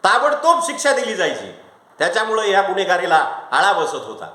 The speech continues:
आता जमानतीन, भानगडीन, कोर्ट कचेऱ्यान, प्रकरण किती दिवस चालणार आणि कोणाला काय होणार त्याच्यामुळं?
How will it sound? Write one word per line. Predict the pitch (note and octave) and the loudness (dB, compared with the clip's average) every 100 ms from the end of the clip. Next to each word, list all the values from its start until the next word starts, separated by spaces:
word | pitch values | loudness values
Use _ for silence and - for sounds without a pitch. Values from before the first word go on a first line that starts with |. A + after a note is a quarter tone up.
| - - - | -20 -6 -4
आता | G3+ C4 | 0 0
जमानतीन, | A3 A3+ B3+ B3+ B3 A#3+ A#3+ A#3+ G#3+ | 2 2 4 2 2 -2 -6 -8 -4
भानगडीन, | E3 G3 G#3 A3 G#3+ A3 G#3+ | -2 -2 0 0 0 -4 -4
कोर्ट | F3+ G3 G3 | 0 0 2
कचेऱ्यान, | G3+ G#3 G3+ G3+ G3+ G3+ | 0 -2 0 2 4 4
प्रकरण | G3+ E3 E3+ F3+ F#3+ G3+ F#3 - - - | 2 -2 0 2 2 2 0 -4 -12 -8
किती | D#3+ D#3+ A3+ | -6 -4 -4
दिवस | B3+ A#3 A3+ A3+ | 0 4 4 2
चालणार | F3+ E3+ D#3+ D#3+ D#3 | -4 0 2 2 0
आणि | D#3+ | -2
कोणाला | - F#3+ A3 A3+ A#3+ | -2 2 4 4 2
काय | A3+ G3 F#3 | 2 0 0
होणार | D#3 D3+ D3 C#3 | 0 -2 -2 -2
त्याच्यामुळं? | C#3 B2+ B2 A#2+ A#2 A#2 | -4 -4 -4 -2 -2 -2